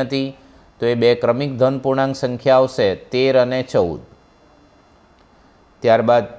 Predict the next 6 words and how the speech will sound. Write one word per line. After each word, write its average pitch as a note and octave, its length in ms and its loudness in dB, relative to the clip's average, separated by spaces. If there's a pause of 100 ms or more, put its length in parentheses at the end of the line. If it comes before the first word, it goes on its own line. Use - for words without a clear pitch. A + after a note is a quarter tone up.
(340)
પચાસ, C#3 460 2 (640)
એનનું B2+ 420 -2
મૂલ્ય C#3 320 2
શોધવાનું C3+ 520 0
હતું. C#3 220 2 (260)
એન C3 80 -2